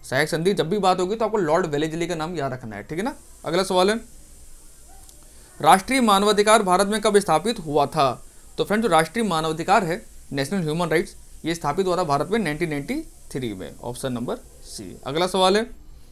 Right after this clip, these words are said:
निम्न रोगों में से कौन सा रोग फफूंद यानी फंगस के कारण होता है? तो ये आप जानते हैं ये कॉमन बीमारी है, आजकल हो जाती है लोगों को, इसका नाम है दाद,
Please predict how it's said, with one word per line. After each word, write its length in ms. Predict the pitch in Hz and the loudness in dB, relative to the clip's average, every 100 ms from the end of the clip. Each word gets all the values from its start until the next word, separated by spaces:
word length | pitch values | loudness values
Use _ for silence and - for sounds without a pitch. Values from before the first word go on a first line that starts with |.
| - - - - | -20 -20 -18 -6
निम्न 280 | 143 233 247 | 2 6 6
रोगों 300 | 214 196 226 | 8 8 6
में 120 | 208 | 4
से 120 | 202 233 | 0 0
कौन 280 | 185 190 208 | 0 0 2
सा 100 | 202 | 2
रोग 200 | 208 208 | 2 0
फफूंद 380 | - 208 214 165 | -4 0 2 2
यानी 120 | 214 | 0
फंगस 400 | - 160 185 226 | -2 0 2 2
के 100 | 208 | 0
कारण 300 | 151 143 220 | -2 -2 -4
होता 340 | - 139 135 135 | -4 -6 -4 -4
है? 180 | 135 | -4
तो 120 | 127 170 | -2 -2
ये 60 | |
आप 100 | 190 | 0
जानते 200 | 190 202 | -2 -4
हैं 60 | 220 | -4
ये 60 | 226 | -4
कॉमन 320 | 165 170 190 | -4 -2 -2
बीमारी 320 | 175 175 170 | 0 0 0
है, 240 | 196 208 - | -2 -4 -6
आजकल 400 | 139 139 180 175 | -6 -2 -2 -2
हो 180 | 139 147 | -2 -2
जाती 200 | 151 165 | -2 -2
है 60 | |
लोगों 180 | 160 151 | 0 0
को, 200 | 170 262 - - - | 0 0 -4 -18 -12
इसका 180 | - 156 | -2 -2
नाम 280 | 143 147 208 | 0 0 -2
है 60 | |
दाद, 420 | 147 135 135 123 | 2 4 4 0